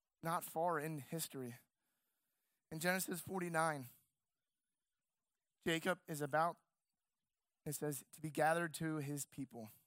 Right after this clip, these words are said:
or to be gathered with his ancestors. Jacob is about to die.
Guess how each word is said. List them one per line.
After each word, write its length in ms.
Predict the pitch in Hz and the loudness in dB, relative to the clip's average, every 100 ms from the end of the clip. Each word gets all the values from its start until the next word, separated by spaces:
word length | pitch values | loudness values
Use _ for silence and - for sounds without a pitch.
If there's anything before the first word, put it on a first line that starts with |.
| _ _ _ _ _ | _ _ _ _ _
or 80 | 131 | -12
to 80 | 123 | -6
be 180 | 139 135 | -4 -2
gathered 420 | 147 156 180 175 | 4 6 6 2
with 140 | 180 | 0
his 140 | 170 147 | 0 0
ancestors. 680 | 160 185 160 147 135 135 - - _ _ 196 | 2 0 0 -4 -4 -8 -10 -20 _ _ 0
Jacob 280 | 190 214 - | 2 2 0
is 320 | 175 160 147 - - | -2 0 0 -4 -4
about 320 | 156 139 165 | 2 4 4
to 80 | 160 | 0
die. 520 | 127 143 156 180 170 | 0 2 2 0 -4